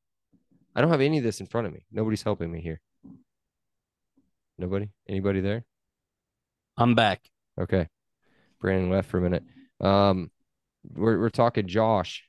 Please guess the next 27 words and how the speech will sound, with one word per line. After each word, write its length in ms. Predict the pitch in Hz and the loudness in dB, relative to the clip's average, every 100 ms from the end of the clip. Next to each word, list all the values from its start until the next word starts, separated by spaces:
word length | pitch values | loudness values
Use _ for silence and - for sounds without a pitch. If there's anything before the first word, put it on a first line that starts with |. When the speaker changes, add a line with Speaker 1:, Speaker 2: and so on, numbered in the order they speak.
| _ - | _ -8
Speaker 1:
You 80 | 98 | -2
wanted 180 | 104 | -2
to 60 | 98 | 0
add 180 | 95 101 | 2 2
anything 340 | 104 101 104 | 2 0 0
on 260 | 101 104 101 - | 0 0 -2 -2
to, 260 | 98 95 - _ _ | -2 -2 -6 _ _
to 140 | - 92 | -4 -4
Josh 440 | 85 95 98 - - | -2 0 0 -2 -2
Philistine? 680 | 101 110 - - 117 120 123 _ _ _ _ _ _ - | 0 0 -2 -2 -2 -2 -6 _ _ _ _ _ _ 2
Speaker 2:
Oh, 180 | 151 170 | 4 6
I 100 | 98 | 4
mean, 280 | 104 98 - | 0 -4 -6
again, 340 | - 110 117 151 | -2 2 4 6
I 80 | 113 | 6
mean, 420 | 107 110 107 104 95 | 6 4 0 -6 -2
Justice 400 | 98 156 - 151 | 4 4 4 2
Savage, 420 | - 113 139 98 | 4 4 4 2
we 100 | 95 | -2
can 140 | 101 98 | -4 0
talk 240 | 101 101 | 0 0
about 300 | 101 101 90 | 0 2 0
his 180 | 95 90 | -4 -6
name 500 | 92 92 123 107 87 _ - - _ _ | -4 0 0 0 -4 _ -20 -20 _ _
all 200 | 101 110 | 2 4
we 120 | 104 | 2
want. 560 | 90 85 101 123 95 | 0 2 4 4 2